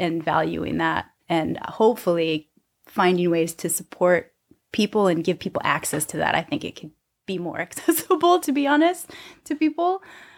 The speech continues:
Um, but, uh, it, you just, there's times where you're so overwhelmed and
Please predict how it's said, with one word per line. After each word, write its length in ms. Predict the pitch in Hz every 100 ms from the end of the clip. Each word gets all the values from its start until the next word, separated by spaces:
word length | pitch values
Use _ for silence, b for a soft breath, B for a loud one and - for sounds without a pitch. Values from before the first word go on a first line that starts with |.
| B
Um, 720 | - 233 214 208 185 208 311 - _ _ _ _ _ _ _ _ _ _ - -
but, 680 | 220 190 180 170 - - -
uh, 680 | 214 190 180 175 - - - 226 _ _ _ _ _ _
it, 120 | - - - _ _
you 220 | 214 233
just, 580 | 214 247 247 - - - - _ _ _ _ _ _ _ - - _ -
there's 260 | 233 233 220
times 480 | 208 208 220 196
where 600 | 196 185 175 170 165 170 - _ _ _ _ _ _ _
you're 200 | 180 180
so 300 | - 190 185
overwhelmed 880 | 180 180 165 165 151 156 180 175 - - _ _ _ -
and 560 | - 175 156 143 - 214